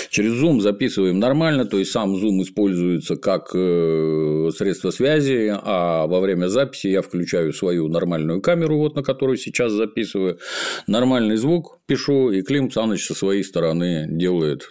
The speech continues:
то же самое. Получается, конечно, не так хорошо, как когда рядом сидишь, но тем не менее нормально.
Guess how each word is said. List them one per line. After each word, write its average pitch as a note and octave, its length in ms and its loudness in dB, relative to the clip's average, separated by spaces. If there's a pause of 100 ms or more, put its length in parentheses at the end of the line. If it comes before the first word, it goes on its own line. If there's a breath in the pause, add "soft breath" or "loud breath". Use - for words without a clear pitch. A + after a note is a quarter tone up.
(100)
то E2 140 0
же D#2 120 -2
самое. D2 400 -2
Получается, G#2+ 460 0
конечно, A2 280 -2
не B2+ 60 0
так E3 180 0
хорошо, G2 380 -2
как - 380 -6
когда E2+ 320 0
рядом D#2 300 0
сидишь, D#2 420 -4
но C#3+ 160 -2
тем C3 180 -4
не G#2+ 100 -2
менее G2 440 -2
нормально. D2 720 -4